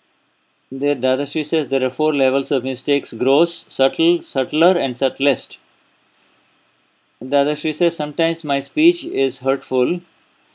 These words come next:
but my, but, uh, my,"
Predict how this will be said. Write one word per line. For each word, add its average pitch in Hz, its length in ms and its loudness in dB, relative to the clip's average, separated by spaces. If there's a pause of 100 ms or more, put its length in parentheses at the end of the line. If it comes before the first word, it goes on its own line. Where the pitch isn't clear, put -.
(240)
but 135 240 -4
my, 135 520 -4 (1080)
but, 127 260 -4 (100)
uh, 120 120 -6
my," 123 420 -6